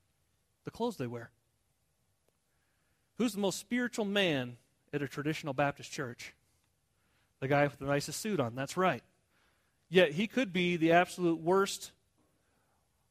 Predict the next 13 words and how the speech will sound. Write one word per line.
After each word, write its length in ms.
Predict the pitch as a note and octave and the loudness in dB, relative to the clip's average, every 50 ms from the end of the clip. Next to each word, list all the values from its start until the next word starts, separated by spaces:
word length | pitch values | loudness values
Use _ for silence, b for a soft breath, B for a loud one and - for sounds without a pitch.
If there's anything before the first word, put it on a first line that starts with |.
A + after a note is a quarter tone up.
| _ _ - | _ _ -4
wife 320 | D3 D#3 F3 F#3+ G#3 - | 0 2 4 4 4 2
abuser, 600 | F#3+ E3 D#3 F#3+ G3+ G#3 F3+ F#3+ G#3+ G#3+ G#3 G3 _ _ _ _ _ _ _ _ _ _ _ _ _ _ _ _ _ _ _ _ _ _ _ _ _ _ _ - | -2 -4 -2 -2 -4 -4 -4 -4 -4 -4 -6 -8 _ _ _ _ _ _ _ _ _ _ _ _ _ _ _ _ _ _ _ _ _ _ _ _ _ _ _ -4
cusser, 380 | G3+ G3 F#3 - G3+ F#3+ F#3+ F#3 | -2 -2 -2 -2 -2 -4 -4 -4
swear, 500 | - - F#3+ F#3+ F#3+ F#3+ F#3+ F#3+ F#3+ E3 | -6 -4 0 2 4 4 4 2 2 2
whatever, 440 | F3 F3 F#3 F#3 G3+ G#3+ G#3 G#3 | 2 2 4 6 6 6 6 4
all 400 | D#3 E3 F3 F3 G#3 A3+ A#3 B3 | 2 2 0 2 4 4 6 6
the 80 | B3 A#3 | 4 4
things 380 | - - A#3+ A#3 A3+ A3 F#3+ F#3 | 2 2 0 0 0 0 0 -2
that, 200 | F#3 D3+ D#3+ E3+ | -2 -2 0 -2
that 140 | F3+ D#3 | -2 -2
fall 320 | - - - G3 G3 G#3 G3+ | -2 -2 -2 -2 0 0 -2
in 80 | G3 | -2
line. 360 | F#3+ G3 G3+ G3 E3+ C#3+ C3 | 0 0 0 0 -2 -4 -6